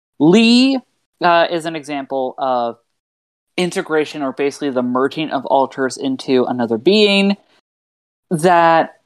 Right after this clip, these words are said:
has had their own ability to process how they have been integrated,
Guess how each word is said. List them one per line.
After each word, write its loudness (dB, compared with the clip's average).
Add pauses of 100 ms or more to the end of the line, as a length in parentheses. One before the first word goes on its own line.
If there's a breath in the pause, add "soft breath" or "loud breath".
(880)
has 0
had 0
their -4
own -6
ability -10
to -8
process -2
how 2
they -2
have -4
been -4
integrated, -2